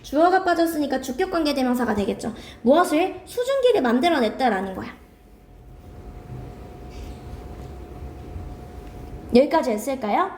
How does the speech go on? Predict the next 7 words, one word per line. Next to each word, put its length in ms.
지금 300
뭐 220
하기 260
위해서요? 680
그것을요, 800
식히기 560
위해서요. 640